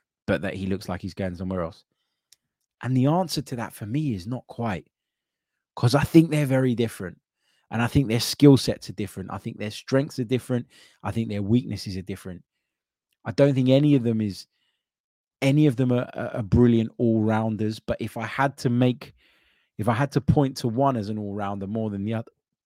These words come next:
it would be Mason Mount for me. Ilkay Gundogan is the, the prime example of what you need in this position. Someone that can get forward to devastating effect and really impact games,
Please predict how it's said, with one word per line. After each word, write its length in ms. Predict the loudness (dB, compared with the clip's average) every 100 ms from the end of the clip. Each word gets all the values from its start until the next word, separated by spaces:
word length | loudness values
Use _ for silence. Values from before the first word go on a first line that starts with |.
| _ _ _ -2
it 160 | 0
would 200 | 2 2
be 120 | 0 -2
Mason 360 | -4 -8 -6
Mount 240 | -4 -4 -8
for 100 | -14
me. 160 | -14 _ _ _ _ _ _ _ _ _ _ _ _ _ _
Ilkay 440 | 10 10 10 4 4
Gundogan 560 | 2 0 -2 -6 -8
is 120 | -12 -14
the, 140 | -16 _ -14
the 80 | -12
prime 320 | -8 -6 -6
example 480 | -6 -6 -6 -6 -6
of 100 | -4
what 200 | -4 -6
you 100 | -6
need 300 | -6 -6 -10
in 80 |
this 120 | -12 -12
position. 460 | -10 -10 -10 -14 -18 _ _ _ _ _ _
Someone 460 | 2 6 8 6 4
that 180 | 0 -2
can 300 | 0 0 0
get 180 | -4 -4
forward 340 | -4 -4 -4
to 80 | -6
devastating 600 | -4 -2 -4 -8 -10 -10
effect 400 | -10 -10 -10 _ _ _ _
and 180 | -4 0
really 220 | 0 0 -2
impact 380 | -6 -6 -10 -6
games, 280 | -6 -6